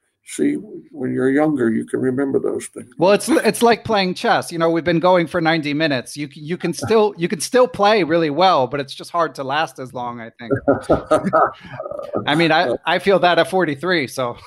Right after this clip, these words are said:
Speaker 2: <laughs>
Speaker 1: Yeah, the Lujan Defense is, was, was, was excellent, uh, but, you know, a lot of, a lot of films been made of, shows how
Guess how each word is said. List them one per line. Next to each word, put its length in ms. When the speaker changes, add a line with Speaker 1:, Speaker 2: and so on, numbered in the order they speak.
Speaker 2:
<laughs> 100
Speaker 1:
Yeah, 180
the 120
Lujan 500
Defense 480
is, 280
was, 340
was, 280
was 160
excellent, 500
uh, 500
but, 240
you 100
know, 180
a 20
lot 240
of, 120
a 360
lot 180
of 260
films 720
been 200
made 320
of, 140
shows 560
how 440